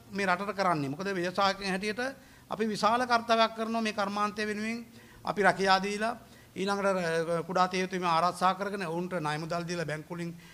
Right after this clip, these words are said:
අරගෙන අපි පොලිය ගෙවන ගමන් අපි ලොකු කාර්යයක් ඒ ර-, රජයකින් කරන්න ඕන කාර්යයක් තමයි අපි මේ, මේ කුඩා තේ යුතු එහෙම කියා කරන්නේ. නමුත් මේක, අ, රටේ වගකිවුත්තන්ට අවබෝධ වෙලා නැහැ අපි මේ කරන සේවය. ඉතින් අද මේ කර්මාන්තයේ බරපතල තත්ත්වයක් තියෙනවා. ඉතින් ඒක හින්දා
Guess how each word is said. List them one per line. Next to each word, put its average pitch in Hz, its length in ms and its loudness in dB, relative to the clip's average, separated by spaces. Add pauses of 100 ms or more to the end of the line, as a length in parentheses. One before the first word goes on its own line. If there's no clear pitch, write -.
(140)
අරගෙන 160 340 -2
අපි 180 140 -4
පොලිය 156 280 -4
ගෙවන 170 220 -4
ගමන් 196 320 -4 (360)
අපි 196 180 -6
ලොකු 202 260 -4
කාර්යයක් 214 560 0 (220)
ඒ 170 340 -4 (300)
ර-, 156 340 2
රජයකින් 214 420 0
කරන්න 233 240 0
ඕන 226 140 0
කාර්යයක් 233 440 0
තමයි 254 200 0
අපි 214 420 -4
මේ, 185 220 -2
මේ 180 160 -4 (180)
කුඩා 202 220 -4
තේ 214 80 -4
යුතු 214 120 -6
එහෙම 190 280 -2
කියා 190 200 -4
කරන්නේ. 180 380 -8 (140)
නමුත් 240 240 0
මේක, 220 240 2
අ, 262 80 2 (1120)
රටේ 226 180 4
වගකිවුත්තන්ට 226 640 0
අවබෝධ 202 380 8
වෙලා 175 220 8
නැහැ 139 260 0
අපි 180 140 -4
මේ 190 140 0
කරන 196 260 -2
සේවය. 151 400 -2 (480)
ඉතින් 226 180 -2
අද 202 120 6
මේ 233 200 6
කර්මාන්තයේ 214 520 4
බරපතල 208 420 4
තත්ත්වයක් 208 420 0
තියෙනවා. 139 300 -4
ඉතින් 170 180 -6
ඒක 185 100 -4
හින්දා 214 360 2